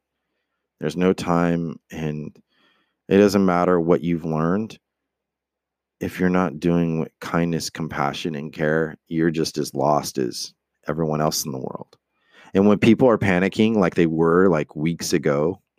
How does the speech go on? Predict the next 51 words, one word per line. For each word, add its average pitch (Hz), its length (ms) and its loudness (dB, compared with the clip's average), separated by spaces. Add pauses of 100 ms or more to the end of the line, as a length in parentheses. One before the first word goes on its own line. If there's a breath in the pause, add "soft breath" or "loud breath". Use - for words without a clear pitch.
(200)
like, 80 240 -2
and 85 100 -2
they 101 60 2
still - 220 0
are - 100 -2
panicking. 80 480 -4 (1000)
It 98 80 4
wasn't 156 400 2
too 156 180 0
long 135 300 2
ago, 104 260 6
I 101 60 2
think 117 120 2
it - 20 4
was, 110 100 2
like, 113 160 2
two 123 180 2
weeks 110 300 2
ago, 101 220 6
that 90 140 -4
the 90 60 0
stores 117 320 4
were 92 80 4
just 82 280 -2
emptied. 95 440 -6 (300)
And 101 100 -4
they 113 80 2
still 117 260 2
are 104 160 2
kinda 92 280 -4
empty 85 380 -6
in 82 120 -6
some 101 280 -4
respects. - 580 -6 (2500)
Just 107 220 4
the 113 100 8
other 104 140 4
day, 98 380 4
I 73 100 0
think 98 160 -4
it 92 40 -2
was, 87 220 -2
was 82 320 -4
Saturday 95 640 4
or 71 140 -4
Friday 90 420 2
when 92 140 -4
I 78 60 -4
went 80 180 -6
to - 60 -10
Costco, 95 560 0